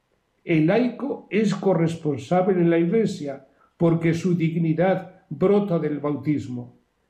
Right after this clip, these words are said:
Venimos de una época de anonimato de los laicos, de miedo a participar en la iglesia.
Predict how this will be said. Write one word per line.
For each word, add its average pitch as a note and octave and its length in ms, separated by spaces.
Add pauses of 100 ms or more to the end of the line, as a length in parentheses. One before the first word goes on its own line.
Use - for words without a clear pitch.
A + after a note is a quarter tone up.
(120)
Venimos A3 600
de F#3 120
una G#3 440
época D3+ 640 (180)
de F3 480
anonimato E3+ 920
de E3 180
los D3+ 220
laicos, B2+ 640 (160)
de E3 240
miedo A3+ 600
a E3+ 160
participar E3 880
en E3+ 160
la E3+ 80
iglesia. D#3 600